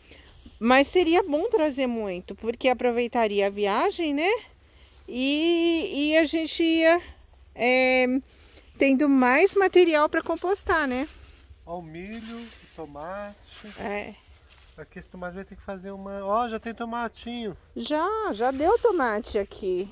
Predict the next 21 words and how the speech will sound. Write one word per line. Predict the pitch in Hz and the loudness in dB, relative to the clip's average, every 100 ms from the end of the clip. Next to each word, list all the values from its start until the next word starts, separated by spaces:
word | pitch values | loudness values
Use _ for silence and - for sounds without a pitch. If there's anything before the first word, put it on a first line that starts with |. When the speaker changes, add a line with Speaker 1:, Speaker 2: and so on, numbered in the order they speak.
| 220 | -4
Speaker 1:
Já | 220 | -2
deu, | 226 302 - 214 214 202 | -2 -4 -6 -8 -4 -2
já | 247 | 0
madurou | 262 302 381 359 311 | 0 2 2 2 2
uns | 415 | -2
tomatinhos, | 427 311 226 233 - 208 196 190 196 226 | -2 -2 -2 -4 -6 -4 -4 -6 -8 -6
é. | 247 294 370 359 - - - - - _ - _ - - - - _ - | -6 -6 -8 -14 -20 -20 -20 -20 -20 _ -20 _ -20 -20 -20 -20 _ -10
Então | 349 | -2
é | 403 403 381 | 2 4 2
isso. | - - - - - - - - - - - - - - - | 0 -14 -20 -20 -20 -20 -20 -20 -20 -18 -18 -18 -18 -18 -10
Essa | 302 254 - 294 | -6 -6 -4 -4
nossa, | 294 294 - 311 302 294 269 - - - - - - - - - - - - - - - - - - - - - | -2 -4 -2 0 0 0 -4 -14 -18 -16 -16 -16 -18 -16 -14 -14 -14 -14 -14 -14 -14 -14 -14 -14 -14 -16 -16 -4
é | 233 | 0
o | 233 | 2
nosso | 233 240 - | 4 2 0
processo. | - 269 277 - 233 233 - - 285 - | 2 4 4 2 2 2 0 -4 -2 4
Eventualmente, | 247 262 302 294 254 247 294 370 269 | 4 4 2 2 0 0 -2 -2 -2
ó, | 165 | -2
tem | - 214 | -4 -10
que | - - | -12 -10
tirar. | 262 233 240 | -6 -4 -4